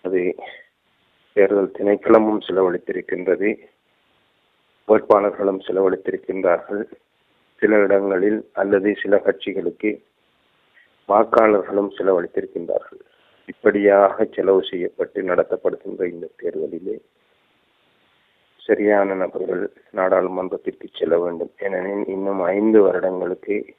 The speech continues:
இந்த நாட்டை நிர்வகிக்கக்கூடியவர்களை நாம் இனம் கண்டு வாக்களிக்க வேண்டும்.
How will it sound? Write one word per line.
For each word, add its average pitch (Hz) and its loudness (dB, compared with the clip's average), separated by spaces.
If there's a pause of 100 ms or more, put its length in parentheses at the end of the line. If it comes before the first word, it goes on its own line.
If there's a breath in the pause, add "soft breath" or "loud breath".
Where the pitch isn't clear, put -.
இந்த 95 -6
நாட்டை 92 -4 (600)
நிர்வகிக்கக்கூடியவர்களை 95 0 (280)
நாம் 90 -4
இனம் 92 -2
கண்டு 90 -4 (100)
வாக்களிக்க 90 -4
வேண்டும். 87 -8